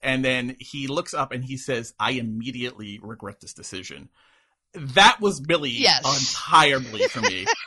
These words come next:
Speaker 1: She crossed through, she, she gets a hold of her ornament so she
Speaker 2: She's like,
Speaker 1: stays,
Speaker 2: "Shit."
Speaker 1: so she doesn't disappear,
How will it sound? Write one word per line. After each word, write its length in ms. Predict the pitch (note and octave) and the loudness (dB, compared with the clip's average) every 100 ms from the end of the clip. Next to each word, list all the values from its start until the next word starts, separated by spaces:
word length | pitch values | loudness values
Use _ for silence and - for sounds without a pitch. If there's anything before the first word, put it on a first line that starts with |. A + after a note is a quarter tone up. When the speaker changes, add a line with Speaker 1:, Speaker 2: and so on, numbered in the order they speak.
| G4+ - - | -10 -10 -4
Speaker 1:
She 260 | C4 G#3 | -2 -2
crossed 540 | G3 - F#3 C4 - - | -4 4 6 6 2 -4
through, 540 | A3 G#3 G3+ G3 F#3 _ _ | -2 -2 -2 -6 -8 _ _
she, 460 | - - - F#3 D3+ | -8 -4 -2 -2 -4
she 200 | - E3+ | -8 -8
gets 260 | C3+ G#3+ A3 | 0 0 2
a 60 | G#3 | -2
hold 180 | A3 | -2
of 80 | G3+ | -4
her 100 | F#3 | -6
ornament 340 | D#3 D#3 D#3 D3+ | -4 -4 -4 -6
so 140 | D3+ | -8
she 200 | C3+ D3 | -10 -8
Speaker 2:
She's 180 | C#3+ D#3 | -10 -6
like, 120 | D#3 D#3+ D#3+ | -6 -4 -8
Speaker 1:
stays, 60 | - | -4
Speaker 2:
"Shit." 480 | - - - - - | -2 -2 -4 -8 -6
Speaker 1:
so 160 | C#3+ | -4
she 120 | C3+ - | -2 -4
doesn't 280 | E3 F3 F3+ | -6 -8 -10
disappear, 520 | E3+ - D3+ C3 | -14 -8 -4 -4